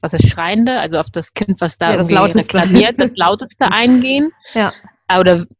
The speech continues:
Speaker 1: macht man irgendwie automatisch.
Speaker 2: Ja.
Speaker 1: Aber so im ganzen Familiengefüge,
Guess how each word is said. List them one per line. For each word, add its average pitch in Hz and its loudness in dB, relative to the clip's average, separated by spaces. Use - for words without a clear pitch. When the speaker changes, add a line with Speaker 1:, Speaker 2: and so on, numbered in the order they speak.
Speaker 1:
macht 180 -4
man 185 2
irgendwie 180 0
automatisch. 185 0
Speaker 2:
Ja. 202 -4
Speaker 1:
Aber 170 -4
so 180 0
im 190 4
ganzen 190 -2
Familiengefüge, 226 2